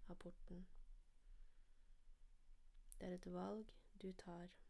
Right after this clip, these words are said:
Så går du tilbake til stranden og kjenner etter hvordan du har det nå,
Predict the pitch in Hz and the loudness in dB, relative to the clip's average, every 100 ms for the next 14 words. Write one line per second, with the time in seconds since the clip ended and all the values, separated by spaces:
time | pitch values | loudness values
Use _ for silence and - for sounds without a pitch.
0 | - - - - - - - - - - | -6 -6 -8 -12 -14 -14 -14 -8 -6 -6
1 | - - - - - - - - - - | -6 -8 -14 -12 -12 -12 -14 -16 -12 -4
2 | - - 185 185 185 175 170 170 175 - | -2 4 4 6 4 6 8 6 6 0
3 | 220 208 - - 175 165 170 214 254 - | 4 6 6 4 4 6 6 6 4 -8
4 | - - - - - - 196 - 208 185 | -14 -14 -14 -14 -14 -2 2 4 6 6
5 | 175 175 175 - 180 202 220 - - 185 | 6 4 0 4 4 4 0 -8 2 6
6 | 185 180 180 185 175 180 180 185 | 8 8 8 6 6 6 8 8